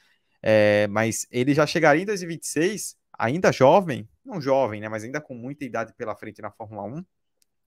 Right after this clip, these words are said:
bem próximo do, desses recordes, né? Então é algo perfeitamente plausível. E uma coisa que tem me chamado a atenção, Maurício, é, acompanhando como é que tá a, a situação do, da, a, como é que estão as corridas, né?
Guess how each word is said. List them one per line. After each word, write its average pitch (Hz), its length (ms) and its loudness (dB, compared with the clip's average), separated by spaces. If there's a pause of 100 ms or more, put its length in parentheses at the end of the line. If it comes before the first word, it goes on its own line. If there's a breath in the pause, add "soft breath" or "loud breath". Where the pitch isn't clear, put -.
(200)
bem 175 220 2
próximo 175 500 2
do, 127 480 -2 (240 soft breath)
desses 123 360 2
recordes, 104 500 0
né? 104 80 -6
Então 117 260 -2
é 120 40 4
algo 135 180 4
perfeitamente 147 680 -2
plausível. 127 480 -6 (640)
E 196 120 -8
uma 240 140 -6
coisa 143 280 -6
que 135 160 -10
tem 131 180 -8
me 127 80 -8
chamado 117 400 -8
a 110 40 -2
atenção, 110 640 -8
Maurício, 98 680 -4
é, 104 240 4
acompanhando 101 960 -4 (520)
como 113 160 -2
é - 40 0
que - 120 -18
tá 110 360 4
a, 98 600 2
a 101 40 -6
situação 113 460 -4
do, 110 180 -6
da, 110 100 -4
a, 131 160 -4
como 160 180 -2
é - 20 0
que - 40 -4
estão 131 120 0
as 117 80 -2
corridas, 104 500 -2
né? 113 80 -14